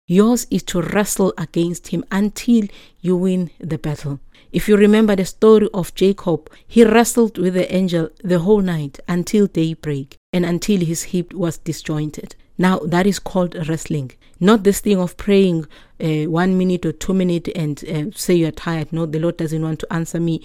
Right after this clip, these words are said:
I, I've prayed and, and the Lord doesn't want to give me this, and, and all sorts of reasons and excuses. When you are facing an enemy,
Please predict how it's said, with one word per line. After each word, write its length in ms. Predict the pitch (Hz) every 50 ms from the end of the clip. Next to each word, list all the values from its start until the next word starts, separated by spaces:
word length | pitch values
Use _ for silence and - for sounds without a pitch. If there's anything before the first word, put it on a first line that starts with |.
| - - - - - -
I, 220 | - 160 - -
I've 160 | 160 - -
prayed 400 | - - 185 180 175 170 170 165
and, 220 | - 165 151 156 -
and 200 | - 170 151 151
the 60 | 151
Lord 420 | 147 160 165 170 170 165 - 180 - _
doesn't 300 | - 156 147 151 165 165
want 160 | 160 160 -
to 60 | 160
give 260 | - - 170 170 160
me 120 | 160 156 151
this, 300 | 143 160 170 180 175 - - - - - _ _
and, 240 | - 165 - - -
and 120 | 175 165 -
all 140 | 202 208 202
sorts 240 | - - 190 - -
of 180 | 185 - -
reasons 380 | 165 170 175 160 160 151 147 165
and 100 | 175 156
excuses. 600 | 156 - - - - - 175 160 - 143 - - - - - - _
When 240 | - 160 175 170 165
you 220 | 160 156 190 220 -
are 120 | - 185
facing 540 | - - - 208 196 175 - - 196 185 170
an 140 | 160 160 - -
enemy, 420 | 185 180 185 170 165 156 143 131